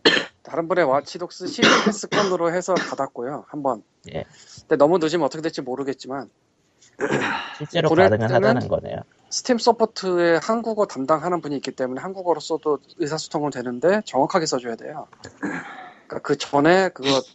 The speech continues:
Speaker 1: 샀는데 이중으로 됐으니까 달라. 그리고 그 스팀에서 구매하면 영수증에 그 번호 따라와요. 그것도 적어주면 좋죠.
Speaker 2: 음.
Speaker 1: 안 적어주면 아마 달라요 또. 아니면 자기네가 알아서 하실지 모르겠는데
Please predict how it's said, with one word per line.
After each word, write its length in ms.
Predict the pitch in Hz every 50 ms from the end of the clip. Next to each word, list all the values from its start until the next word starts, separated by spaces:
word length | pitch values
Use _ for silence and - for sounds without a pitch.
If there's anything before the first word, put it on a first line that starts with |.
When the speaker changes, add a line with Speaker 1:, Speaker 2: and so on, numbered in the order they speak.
| _ _ -
Speaker 1:
샀는데 420 | - - - 208 208 202 196 165 156
이중으로 380 | 127 139 143 151 151 147 143 139
됐으니까 640 | - 123 - - 139 131 131 120 - _ - 131
달라. 520 | 120 - - 120 120 120 127 120 117 - - - _ _ _ _ _ _ _ _
그리고 480 | - - - 131 117 - 165 196 226 - _ _ _ _ _ _ _ _ _ _ _
그 360 | - 135 127 123 117 117 - - _ _ _ _ -
스팀에서 600 | - - - - 254 254 226 220 196 165 175 165
구매하면 480 | 151 - - 135 139 139 143 143 143 131
영수증에 600 | 113 120 139 147 - 147 135 135 139 127 123 120
그 200 | 113 120 117 113 110 _ _ -
번호 240 | - - 139 143
따라와요. 640 | 151 - 135 127 123 113 110 113 123 135 120 117 - _
그것도 240 | - - 139 - 139
적어주면 400 | 131 - - 131 123 - 120 117
좋죠. 320 | 113 110 107 - - - - _ _ _ _ _ _ _ _ _ _ _ _ _ _ - -
Speaker 2:
음. 120 | - - - 160 165 - - - 143 - -
Speaker 1:
안 120 | 127 139
적어주면 400 | 147 190 185 190 180 202 196 202
아마 200 | 180 156 160 165 160 - _ _ -
달라요 640 | - - 139 135 131 _ _ _ _ - 175 127 113 -
또. 160 | - 123 110 - _ -
아니면 320 | - 127 135 139 131 123
자기네가 560 | - - 123 - - - 131 131 123 127 117
알아서 220 | 117 127 127 123 139
하실지 220 | 131 - - 147
모르겠는데 540 | 120 117 - 120 120 120 - - 156 -